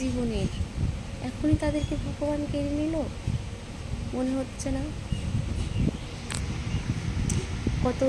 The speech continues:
লোক ঘুরতে গেল, সেই দিন আসবে, কত লোক কাজে গেল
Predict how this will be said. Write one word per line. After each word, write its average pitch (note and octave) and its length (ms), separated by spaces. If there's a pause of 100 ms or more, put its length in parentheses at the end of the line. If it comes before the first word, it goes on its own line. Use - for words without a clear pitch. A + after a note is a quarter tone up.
লোক B3+ 120 (120)
ঘুরতে - 380
গেল, A#3 140 (720)
সেই A3+ 240 (100)
দিন A3+ 120 (120)
আসবে, - 240 (160)
কত A#3 140 (120)
লোক C4 120 (120)
কাজে A#3 320
গেল A3+ 120